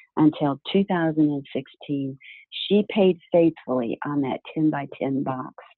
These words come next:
to store her daughter's pool table and her, um, uh, sofa and bed and several other things. So when she died in two thousand and sixteen, the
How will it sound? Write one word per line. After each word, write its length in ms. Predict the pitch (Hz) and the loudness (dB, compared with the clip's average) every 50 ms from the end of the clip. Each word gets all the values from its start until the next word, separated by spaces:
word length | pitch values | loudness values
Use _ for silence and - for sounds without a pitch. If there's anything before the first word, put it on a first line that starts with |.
| _ _ - - _ _ _ _ _ | _ _ -20 -20 _ _ _ _ _
to 100 | - 156 156 - | -4 -4 -4 -4
store 380 | - - 165 160 160 165 170 170 | -2 2 4 6 6 6 4 2
her 160 | 170 175 170 | 0 0 0
daughter's 380 | 147 151 139 135 127 123 120 - _ _ | 2 2 2 2 0 -2 -6 -8 _ _
pool 280 | - - 175 170 165 156 160 | -8 -4 0 0 0 0 0
table 520 | - 160 151 147 139 139 139 139 135 135 135 - - - - - - _ _ - | -2 0 0 0 0 -2 -4 -6 -6 -8 -10 -16 -20 -20 -20 -20 -20 _ _ -4
and 260 | 139 139 131 135 135 | -2 -2 -2 -2 -2
her, 260 | 139 135 135 131 - - - - - _ _ - - | -2 -2 -2 -2 -2 -6 -8 -12 -18 _ _ -8 -6
um, 460 | 143 127 127 123 117 - - 101 - - _ _ _ _ _ _ _ - | -4 -2 -2 -2 -4 -6 -6 -10 -12 -16 _ _ _ _ _ _ _ -12
uh, 200 | 139 131 120 123 139 - - - | -10 -8 -10 -10 -12 -14 -6 2
sofa 580 | - 196 190 185 - - 175 165 156 151 139 - | 4 4 4 4 4 2 2 4 4 4 4 4
and 200 | - 127 127 131 | 4 2 0 0
bed 500 | - 156 156 156 151 151 147 147 - 151 - - - - - - _ | 0 2 2 2 2 0 -2 -4 -4 -6 -8 -14 -18 -20 -20 -16 _
and 140 | - 147 151 - - | -2 -2 -2 0 2
several 380 | - 190 175 156 175 165 151 - - | 2 2 2 4 4 4 2 4 2
other 260 | 160 160 151 147 143 139 - | 2 0 0 0 -2 -4 0
things. 360 | _ 160 143 127 101 - - - - _ - _ _ _ _ _ _ _ _ - - _ _ _ _ - | _ 2 2 2 2 0 -4 -6 -10 _ -20 _ _ _ _ _ _ _ _ -20 -20 _ _ _ _ 0
So 420 | 196 180 170 165 165 160 - - - | 2 4 6 6 6 4 4 0 -4
when 320 | - - 147 170 165 160 156 - - | -6 0 4 6 6 6 4 2 0
she 180 | - 190 175 151 | -2 -2 0 0
died 540 | 160 165 185 202 214 185 156 139 139 139 135 | 0 -2 0 -2 -2 -2 -2 -2 -2 -4 -4
in 220 | - - 143 143 143 | -4 -4 -4 -6 -4
two 120 | - 170 165 | -4 -4 -2
thousand 320 | 165 156 151 147 143 135 | -2 -2 -4 -4 -6 -10
and 160 | 135 135 131 - - - | -12 -12 -16 -16 -6 -6
sixteen, 680 | 156 - - - _ - - 170 160 143 139 135 135 - _ - - - - _ _ _ _ _ - | -6 -6 -6 -16 _ -4 -2 0 0 0 -2 -4 -8 -10 _ -20 -20 -20 -20 _ _ _ _ _ 2
the 200 | 160 147 - | 2 2 2